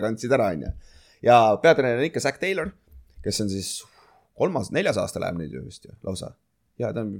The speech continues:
päris pikalt olnud seal juba tegelikult. Ja off-seasonist rääkides, ütleme nii, et teil ei olnud väga,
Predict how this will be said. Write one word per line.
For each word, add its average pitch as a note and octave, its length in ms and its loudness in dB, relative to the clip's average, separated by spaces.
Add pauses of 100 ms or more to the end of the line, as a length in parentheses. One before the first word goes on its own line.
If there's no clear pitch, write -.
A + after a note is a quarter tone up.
päris C3 240 -6
pikalt - 240 -8
olnud C3 220 -6
seal D#2+ 180 -10
juba - 140 -12 (500)
tegelikult. - 480 -12 (960)
Ja C3+ 220 10 (580)
off-seasonist A2 480 2
rääkides, G2+ 460 -4 (680)
ütleme C3+ 260 4
nii, C3+ 220 4
et - 120 -4 (140)
teil A#2 320 -2
ei A#2 160 0 (120)
olnud C#3+ 420 -2
väga, F2 280 0